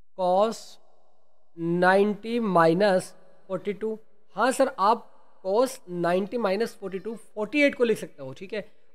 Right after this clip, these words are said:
और माइनस के साइन बैलेंस as it is अपनी ही जगह आ जाएगा। आप यहाँ से क्या देखोगे कि नाइंटी माइनस theta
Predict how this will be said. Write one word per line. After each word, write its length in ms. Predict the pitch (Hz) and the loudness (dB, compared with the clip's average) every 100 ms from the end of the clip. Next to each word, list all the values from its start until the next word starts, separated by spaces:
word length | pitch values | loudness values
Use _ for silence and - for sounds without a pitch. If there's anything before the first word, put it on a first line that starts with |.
| - | -2
और 160 | 190 190 | 0 2
माइनस 580 | 180 175 190 233 240 | 4 6 6 6 4
के 160 | - 277 | 0 -6
साइन 360 | - 196 202 196 | -2 0 0 2
बैलेंस 340 | 196 233 233 - - | 2 2 0 -10 -6
as 200 | 165 160 | -4 -4
it 140 | 180 | -6
is 120 | 208 - | -8 -10
अपनी 240 | 165 170 160 | -14 -6 -4
ही 80 | 156 | -2
जगह 220 | 147 156 | -2 -2
आ 80 | 135 | -4
जाएगा। 960 | - - - - - - - - 190 | -8 -20 -20 -20 -20 -20 -20 -2 2
आप 140 | 247 254 | 2 2
यहाँ 200 | 247 240 | 2 2
से 140 | 247 | -2
क्या 160 | 233 208 | -2 0
देखोगे 460 | 214 214 214 226 | 0 0 -4 -4
कि 360 | 214 - - 190 | -8 -14 -16 -6
नाइंटी 440 | 180 175 214 226 | -2 0 -2 -2
माइनस 360 | 226 202 220 220 | -4 -2 -2 -6
theta 300 | 190 208 | -8 -4